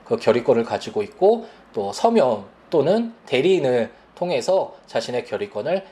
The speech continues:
행사할 수 있다라는 점을 규정하고 있습니다. 그렇다면 사원이 결의권이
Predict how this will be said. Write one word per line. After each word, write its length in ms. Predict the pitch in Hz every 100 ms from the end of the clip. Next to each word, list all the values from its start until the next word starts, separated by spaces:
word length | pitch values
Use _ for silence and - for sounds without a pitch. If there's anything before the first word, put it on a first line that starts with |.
| _
행사할 380 | 208 202 202 185
수 140 | - 110
있다라는 840 | - 123 107 - _ 110 104 104
점을 240 | 104 156
규정하고 400 | - 113 104 104
있습니다. 360 | 127 - - - - - - - - - -
그렇다면 380 | - 196 196 170
사원이 760 | - 247 233 226 220 208 196
결의권이 760 | - 123 185 190 180 190 160